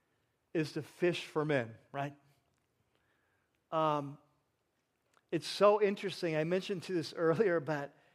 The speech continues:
it's so fascinating when you think of the twelve disciples of Jesus. Out of the hundreds and thousands of disciples, these were the twelve he chose.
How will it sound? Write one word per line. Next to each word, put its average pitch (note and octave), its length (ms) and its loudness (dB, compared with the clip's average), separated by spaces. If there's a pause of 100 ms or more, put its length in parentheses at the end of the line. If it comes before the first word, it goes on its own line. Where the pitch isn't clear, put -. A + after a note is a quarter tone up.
(120)
it's E3 180 -2
so G#3 300 6
fascinating F#3+ 560 2
when D#3+ 80 -2
you D#3+ 60 -2
think G3 180 0
of E3+ 40 -6
the D#3 60 -2
twelve F#3 400 4
disciples E3+ 720 0
of D3 180 -8
Jesus. D3+ 580 -8 (300)
Out F3 140 6
of E3+ 80 6
the D#3+ 120 0
hundreds A3 580 2
and F3 160 -4
thousands F#3 500 2
of D#3+ 60 0
disciples, E3 600 0
these G#3 240 -4
were A#3+ 100 2
the G3+ 60 6
twelve F3+ 300 2
he D#3+ 180 -2
chose. G#3+ 380 0